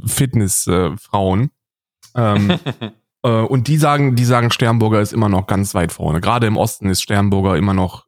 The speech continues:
Speaker 1: immer noch the way to go. Hat dann wahrscheinlich auch sehr viel mit Nostalgie zu tun, wenn man das möchte.
Speaker 2: Ja,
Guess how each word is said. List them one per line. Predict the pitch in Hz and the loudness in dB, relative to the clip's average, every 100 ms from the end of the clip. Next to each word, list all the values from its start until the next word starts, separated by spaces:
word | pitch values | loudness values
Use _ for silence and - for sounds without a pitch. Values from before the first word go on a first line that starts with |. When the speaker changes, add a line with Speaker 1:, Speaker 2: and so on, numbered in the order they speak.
| _ | _
Speaker 1:
immer | 110 110 | 0 2
noch | 101 98 | 0 0
the | 101 | 0
way | 98 | 0
to | 92 92 | 0 -2
go. | 92 90 90 - | 0 0 -2 -4
Hat | 139 | -2
dann | 143 131 | 0 0
wahrscheinlich | 131 143 131 - | 0 0 0 2
auch | 123 | 2
sehr | 117 127 | 2 0
viel | - 127 | 0 0
mit | 110 | 2
Nostalgie | 107 101 113 95 95 | 0 0 -2 -2 -2
zu | - | -4
tun, | 92 95 90 107 | -4 -2 -2 -4
wenn | 104 | -2
man | 104 | 0
das | 92 - | -2 -4
möchte. | 87 - 78 82 - _ _ _ _ _ _ _ _ _ _ _ _ _ _ _ _ _ _ _ _ _ _ _ _ _ _ _ _ _ _ _ _ _ _ _ _ _ _ _ _ _ _ - - - - _ - | -6 -6 -6 -8 -10 _ _ _ _ _ _ _ _ _ _ _ _ _ _ _ _ _ _ _ _ _ _ _ _ _ _ _ _ _ _ _ _ _ _ _ _ _ _ _ _ _ _ -20 -20 -20 -20 _ -6
Speaker 2:
Ja, | - | -4